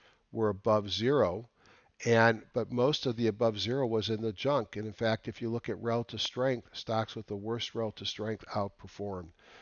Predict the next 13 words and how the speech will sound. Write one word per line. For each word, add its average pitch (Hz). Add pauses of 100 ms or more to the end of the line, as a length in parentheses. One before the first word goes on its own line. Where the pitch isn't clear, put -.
(200)
Market 117
rotation 117
into 101
laggards, 120
junk 113
off 104
the 98
bottom, 107
whatever 110
it 101
is, 104
it's 92
not 98